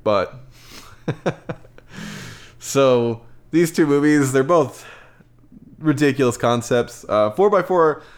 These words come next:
allegedly was based on a true story. Uh, we couldn't find that true story. Uh, Kat and I looked for it. And I think Kat might have found it, but it was, like, in Spanish, and it was, like, real vague about what happened.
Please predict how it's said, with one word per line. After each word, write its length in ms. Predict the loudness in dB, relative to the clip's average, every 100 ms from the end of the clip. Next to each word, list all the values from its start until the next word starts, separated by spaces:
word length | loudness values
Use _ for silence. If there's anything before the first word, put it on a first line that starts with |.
| -16
allegedly 500 | -4 0 2 2 2
was 160 | 2 0
based 280 | 0 -2 0
on 100 | -2
a 60 |
true 180 | -2 -4
story. 560 | -4 -2 0 0 -2 -4
Uh, 240 | -2 0
we 100 | 0
couldn't 380 | -2 -2 -4 -10
find 380 | -6 -2 0 0
that 120 | -4
true 140 | -6
story. 360 | -8 -4 -2 -4
Uh, 420 | -6 -6 -4 -6 -8
Kat 220 | -2 -2
and 100 | 0
I 60 |
looked 200 | 0 -2
for 260 | -4 -2 0
it. 160 | 0 -4 -18 -20 -20 -20 -20 -20 -20 -20 -10
And 560 | -4 -2 -2 -4 -6 -10
I 100 | -6
think 380 | -2 0 -2 -4
Kat 240 | -4 -2 -2
might 140 | -2
have 100 | 0
found 260 | 0 0 0
it, 100 | 0
but 100 | -2
it 40 |
was, 300 | -2 -4 -10
like, 220 | -12 -12 -10
in 240 | -6 -6
Spanish, 640 | -6 -6 -2 0 0 -2 -6
and 100 | -6
it 40 |
was, 180 | -6 -6
like, 100 | -8
real 640 | -6 -2 0 2 4 2
vague 420 | 0 0 2 2
about 240 | 0 0 0
what 120 | 0
happened. 440 | 0 -2 -2 -6